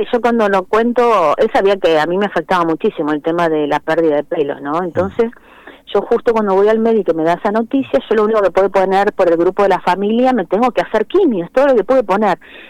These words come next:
Speaker 1: Y no pasaron ni quince minutos que mi marido manda una foto,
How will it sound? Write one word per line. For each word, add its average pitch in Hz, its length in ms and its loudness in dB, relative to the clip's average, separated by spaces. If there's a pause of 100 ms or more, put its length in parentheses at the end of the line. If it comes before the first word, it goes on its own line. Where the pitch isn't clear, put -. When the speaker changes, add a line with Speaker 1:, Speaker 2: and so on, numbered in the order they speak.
(140)
Speaker 1:
Y 226 60 -4
no 247 100 2
pasaron 262 440 0
ni 220 120 0
quince 240 420 -2
minutos 254 540 0
que 190 100 -4
mi 190 160 -4
marido 220 460 0
manda 196 340 -2
una 208 200 -2 (100)
foto, 262 440 0